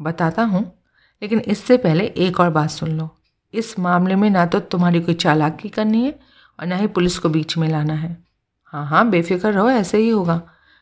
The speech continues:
तुम अपनी सहूलियत के हिसाब से जगह बता दो।" "तुमने कितनी देर कहा था? आधा घंटा?" "हाँ, लेकिन इसे पौना घंटा कर लो, क्योंकि अस्सी हज़ार का इंतज़ाम तो हो चुका है, मैं बाकी बीस हज़ार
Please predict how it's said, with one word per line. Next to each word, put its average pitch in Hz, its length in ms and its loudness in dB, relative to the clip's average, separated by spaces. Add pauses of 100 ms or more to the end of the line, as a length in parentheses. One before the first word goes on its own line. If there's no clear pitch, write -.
(140)
तुम 254 180 0
अपनी 262 200 4
सहूलियत 220 460 2
के 254 100 -2
हिसाब 202 440 0
से 285 180 -2
जगह 170 280 4
बता 160 320 -2
दो।" 165 200 -6 (1040)
"तुमने 196 200 -6
कितनी 190 320 -4
देर 226 200 2
कहा 220 200 0
था? 269 180 -8 (240)
आधा 165 220 -4
घंटा?" 175 380 -2 (500)
"हाँ, 170 400 -4 (380)
लेकिन 240 240 2
इसे 240 200 4
पौना 208 320 4
घंटा 208 260 2
कर 175 140 0
लो, 151 160 0
क्योंकि - 480 -10
अस्सी 240 360 -2
हज़ार 208 260 4
का 196 120 0
इंतज़ाम 185 320 2
तो 180 120 -2
हो 185 160 2
चुका 180 280 0
है, 220 240 0
मैं 196 140 2
बाकी 175 280 2
बीस 185 300 -2
हज़ार 180 500 0